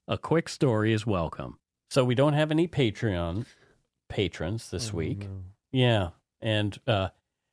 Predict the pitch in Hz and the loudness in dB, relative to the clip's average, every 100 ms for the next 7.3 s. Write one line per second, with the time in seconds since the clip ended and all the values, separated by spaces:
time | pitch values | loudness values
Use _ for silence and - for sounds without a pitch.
0 | _ _ _ _ _ _ 117 - 123 104 | _ _ _ _ _ _ -4 0 -2 0
1 | 104 101 131 127 190 - - 139 - 92 | -4 -2 0 2 0 -2 -4 -4 -2 -2
2 | 95 185 - _ 110 87 90 95 - _ | -2 -2 -6 _ -2 0 0 -4 -8 _
3 | _ _ _ - 135 131 - _ _ 135 | _ _ _ -2 0 0 -4 _ _ 0
4 | - - - _ _ 156 139 127 110 - | 0 -8 -10 _ _ 0 2 4 0 2
5 | 123 98 98 98 - 98 92 87 87 90 | 2 2 0 -4 -2 -2 0 -2 -2 -2
6 | 90 92 - 123 113 95 90 80 95 95 | -4 -4 0 2 2 0 -2 -4 -4 -2
7 | 87 71 | -2 -4